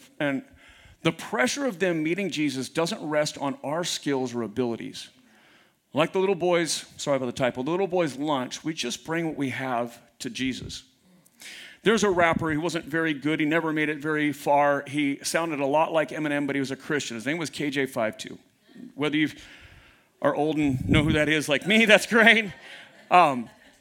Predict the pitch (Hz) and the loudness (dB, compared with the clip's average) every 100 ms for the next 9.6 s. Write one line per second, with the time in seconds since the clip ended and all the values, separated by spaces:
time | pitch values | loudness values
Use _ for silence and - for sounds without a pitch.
0 | - _ - 208 233 294 254 226 226 208 | -16 _ 2 2 6 4 4 0 0 0
1 | 156 196 190 185 208 208 208 220 220 185 | 2 2 4 2 4 2 2 -2 0 2
2 | 190 196 196 - 208 196 180 180 185 165 | 0 2 -2 0 2 4 4 2 0 0
3 | 170 - 226 240 240 262 202 160 220 226 | -2 0 2 4 4 4 0 4 6 8
4 | 185 180 202 247 233 190 165 185 196 196 | 4 0 0 2 2 2 2 0 2 -2
5 | 285 233 160 - 143 160 156 147 139 190 | 0 2 2 0 -8 0 2 2 0 0
6 | 170 165 160 170 180 175 165 151 147 139 | 0 2 0 2 2 2 0 -2 -2 0
7 | 147 135 127 - 139 123 143 117 113 160 | 0 0 -2 -4 -6 -2 0 0 2 0
8 | 196 - - - - - _ _ _ _ | 0 -6 -20 -20 -20 -20 _ _ _ _
9 | _ _ - 233 208 | _ _ 2 6 6